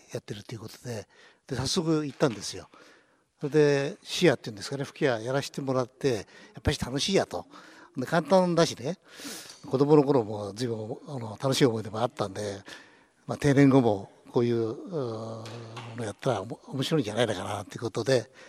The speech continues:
始めたんですけどね。で、カルチャーで二年半ほどそこで勉強させてもらって、で、現在は他の支部に移ってですね、そこで、えー、まあ、修行をしているという状況で、ここのサークルは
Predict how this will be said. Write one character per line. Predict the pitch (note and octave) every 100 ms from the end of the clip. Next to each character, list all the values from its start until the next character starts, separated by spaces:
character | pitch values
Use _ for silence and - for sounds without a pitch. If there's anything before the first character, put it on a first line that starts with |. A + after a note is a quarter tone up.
| -
始 | - B2+
め | A#2+
た | A2
ん |
で | G2
す | -
け | A2
ど | B2+
ね。 | D#3 - - - - - - _
で、 | E3 F3 F3+ F3+ E3+
カ | A3
ル | G3+
チ | E3
ャ |
ー | C3
で | B2+ B2 A#2+
二 | B2+
年 | C#3+ D#3 D#3 D3+ D3+ D3 D3+ D#3 D3 - _ _ _
半 | - C#3 C#3+
ほ | B2+
ど | C3+ B2+ C#3 - - - _ _ _
そ | -
こ | A#2
で | A#2+ A#2 B2+ F#3
勉 | B2+ B2 A#2+
強 | B2+ A2
さ | A2+
せ | -
て |
も | A#2
ら | A2+
っ | -
て、 | - C3+ G2 - - - -
で、 |
現 | D3+ G3+
在 | F3+
は | B2 G#2+
他 | G2+ C#3+
の | C3
支 | D#3
部 | C3+
に | G#2
移 |
っ | F#2 - -
て | G#2
で | F#2
す | - A2+
ね、 | G#2 - _ - _
そ | - B2+
こ | B2+
で、 | C3+ B2+ E3
え | E3 B2+ A2+ G#2+ G2+ A#2 -
ー、 |
ま | B2+
あ、 |
修 | F#2+ C3+
行 | B2+ A#2+
を | A#2
し |
て | -
い |
る | A#2
と | - F#2 _ - - -
い | G#2+
う |
状 | G#2 A2
況 | B2+
で、 | A#2+
こ | -
こ | G#3+
の | G#3+ F3+
サ | A3 C#4
ー |
ク | C3+
ル | A2+
は | C#3 G#2+